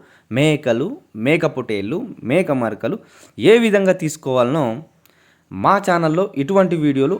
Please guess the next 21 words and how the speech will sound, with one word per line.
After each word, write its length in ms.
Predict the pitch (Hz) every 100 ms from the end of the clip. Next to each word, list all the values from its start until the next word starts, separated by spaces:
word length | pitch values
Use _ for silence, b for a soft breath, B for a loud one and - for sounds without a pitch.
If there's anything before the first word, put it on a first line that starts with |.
| -
అనేకం 460 | 113 196 220 175
ఉన్నాయి. 280 | 143 135 - -
ఇప్పుడు 300 | 190 226 190
ఈ 140 | 185
వీడియో 260 | 170 160 156
ద్వారా 240 | 139 131
కూడా 180 | 120 165
కొద్ది 320 | 220 214 196 180
చైతన్యాన్ని 460 | 160 170 156 135
మీకు 200 | 220 214
ఇస్తున్నాము. 640 | 170 - 135 123 127 165 117
రైతులందరూ 640 | 123 175 185 180 170 160
కూడా 140 | 160
బాగుపడాలంటే 840 | 131 131 175 170 160 156 185 285 - B B B B B
మా 260 | 101 170 226
ఛానల్ని 420 | 220 180 160 214
చూడండి. 580 | 208 165 135 175 156 104
మా 220 | 110 180 196
ఛానల్ 240 | 175 156 147
వ్యవసాయ 400 | 160 190 185 151
రంగం 280 | 147 160